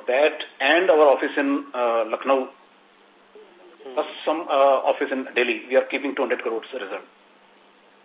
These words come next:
Speaker 2: Okay. So total capex would be, uh, two hundred and fifty crores. Or is
Speaker 1: Then,
Speaker 2: it
Speaker 1: uh, fifty crores, uh, as we talked about I R S D C.
Speaker 2: Higher, yes.
Speaker 1: I R S D C, we have not, uh, yet concluded.
Speaker 2: Okay.
Speaker 1: That is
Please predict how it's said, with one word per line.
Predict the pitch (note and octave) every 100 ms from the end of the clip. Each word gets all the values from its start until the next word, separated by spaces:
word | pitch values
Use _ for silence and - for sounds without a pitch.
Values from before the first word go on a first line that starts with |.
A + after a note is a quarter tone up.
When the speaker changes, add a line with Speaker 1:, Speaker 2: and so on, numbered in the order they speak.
| _ _
Speaker 2:
Okay. | D3+ - - - _ _ _
So | -
total | - D3 F#3+
capex | F#3 E3+ E3 F3 -
would | F3+ E3+
be, | F#3 F#3 F3+
uh, | C#3+ C#3 -
two | E3+
hundred | E3 E3+
and | E3+
fifty | D#3 - D#3
crores. | - A2+ - _ _ -
Or | C3+ C3+
is | C3+
Speaker 1:
Then, | D3
Speaker 2:
it | F3
Speaker 1:
uh, | D#3 C#3+
fifty | E3 F3+
crores, | G3 F3 F3+ -
uh, | F3
as | C#3+ C#3+ C3+
we | C3+ C3+
talked | C3
about | B2+ B2+
I | A#2+ A2+
R | B2
S | B2
D | B2 B2
C. | C#3+ -
Speaker 2:
Higher, | - C3 B2 - -
yes. | B2+ C3 - - - _ _ _ -
Speaker 1:
I | B2
R | C3+
S | C3+
D | C#3
C, | D#3
we | C3+
have | A#2+
not, | B2 -
uh, | B2+ A#2+ A2 A2 A2 A2 A2+
yet | A#2 -
concluded. | - G#2+ C3 A#2+ A2+ - _ _ _ _ _
Speaker 2:
Okay. | D3 - C3+
Speaker 1:
That |
is | E3+